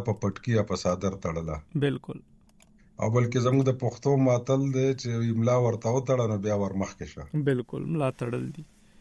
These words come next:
Speaker 1: نو یو خو دغه چې کوم خلک داسې د مشقت کار کوي.
Speaker 2: مهم.
Speaker 1: دې نه علاوه چې دی، نو خپل د بدن وزن چې دی، دا به هیلدي یا صحتمند ساتي. د ده د عمر او د قد مطابق چې څونه میډیکلي اجازه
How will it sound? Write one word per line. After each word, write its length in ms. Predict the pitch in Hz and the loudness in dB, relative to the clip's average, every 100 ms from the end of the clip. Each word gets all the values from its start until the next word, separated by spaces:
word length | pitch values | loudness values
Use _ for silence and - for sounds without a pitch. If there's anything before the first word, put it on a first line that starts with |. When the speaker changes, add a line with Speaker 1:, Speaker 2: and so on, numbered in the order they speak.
| - - - - - - - - - 110 | -20 -20 -20 -20 -20 -20 -20 -20 -14 -4
Speaker 1:
نو 80 | 127 123 147 | -2 0 2
یو 80 | 151 135 | 2 2
خو 80 | 127 | 2
دغه 180 | 135 123 117 | 2 0 -2
چې 80 | 117 - | -6 -8
کوم 140 | 120 120 | -6 -6
خلک 200 | 120 117 117 107 | -6 -6 -8 -4
داسې 240 | 113 107 110 101 | -2 -2 -4 -4
د 20 | 104 101 92 - - - 104 | -2 -2 -4 -10 -18 -12 -6
مشقت 500 | 95 101 - 107 - | 0 0 2 0 0
کار 160 | 87 82 - | -4 -4 -6
کوي. 160 | 80 - _ 151 | -14 -14 _ -2
Speaker 2:
مهم. 220 | 135 127 - - 120 | 0 0 -4 -6 0
Speaker 1:
دې 80 | 160 | 4
نه 40 | 165 160 | 6 6
علاوه 260 | 151 151 156 | 4 4 0
چې 120 | 147 | -4
دی، 100 | 156 151 | -2 -2
نو 60 | 139 117 - | -4 -8 -4
خپل 220 | 165 170 160 131 | -2 0 0 0
د 20 | 120 | 0
بدن 240 | 123 139 131 123 | 0 0 -2 -2
وزن 240 | 117 117 104 | -2 -2 -4
چې 60 | 117 | -4
دی، 100 | 120 113 - - _ - | -4 -4 -8 -18 _ -2
دا 80 | 127 117 | 0 0
به 100 | 117 107 90 | 0 0 2
هیلدي 360 | 139 143 131 123 110 | 2 2 -2 0 0
یا 60 | 101 | -2
صحتمند 440 | 98 98 - 113 104 98 | -4 -6 -2 -2 -2 -4
ساتي. 260 | 90 101 98 | -4 -6 -4
د 0 | 107 | -2
ده 80 | 123 117 | -2 0
د 140 | 120 | 2
عمر 240 | 135 151 151 147 - - - _ _ - | 2 4 2 -2 -12 -20 -20 _ _ -6
او 80 | 107 | -2
د 20 | 117 123 | 0 2
قد 140 | 123 127 | 2 0
مطابق 360 | 113 117 113 120 - | 0 -2 -2 -4 -4
چې 80 | 110 - | -4 -2
څونه 240 | 120 117 113 | 0 2 2
میډیکلي 480 | 123 120 120 110 107 | 2 2 0 -2 0
اجازه 360 | 101 104 104 | 0 0 0